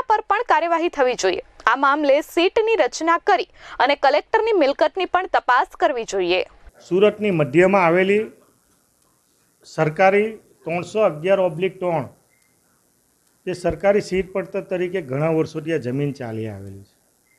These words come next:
Speaker 2: આ જમીનની ઉપર સ્વાભાવિક છે રાજકીય સહ-, અને જમીન માફિયાઓનો જે દોડો ઘણા વખ-, વખતથી આની ઉપર મંડાયેલો હતો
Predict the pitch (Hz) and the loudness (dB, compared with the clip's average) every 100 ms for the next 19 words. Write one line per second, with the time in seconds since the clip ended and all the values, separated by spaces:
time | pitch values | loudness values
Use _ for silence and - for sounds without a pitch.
0 | _ _ _ - 190 175 196 226 233 226 | _ _ _ -4 0 2 2 2 4 4
1 | 220 233 240 233 - _ - 180 160 202 | 4 2 2 0 -10 _ -8 -4 4 6
2 | 226 220 214 226 185 180 - 220 220 226 | 6 4 0 2 4 2 -2 -2 0 0
3 | - 170 180 190 - _ - 190 220 208 | 2 2 2 -4 -20 _ -6 2 4 6
4 | 190 135 139 196 240 202 190 151 202 208 | 2 0 2 4 4 2 0 0 2 2
5 | 214 202 208 175 185 202 160 180 185 185 | 2 0 0 0 2 0 0 -2 0 -2
6 | 185 - 170 165 165 170 170 185 160 160 | -4 -12 -6 -4 -2 -4 -4 -2 0 -2
7 | 156 185 165 131 135 143 135 123 107 - | -4 -4 -2 -2 2 4 4 2 -2 -8
8 | 107 | -16